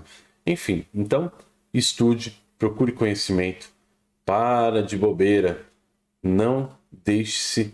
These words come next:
levar pela doutrina do medo, tá bom? Ameaçaram você?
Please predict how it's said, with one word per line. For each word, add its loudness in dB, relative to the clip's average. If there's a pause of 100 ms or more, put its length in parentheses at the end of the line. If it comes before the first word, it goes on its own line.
levar 0
pela 4
doutrina 0
do 0
medo, 0 (160)
tá -2
bom? -2 (720)
Ameaçaram 0
você? 0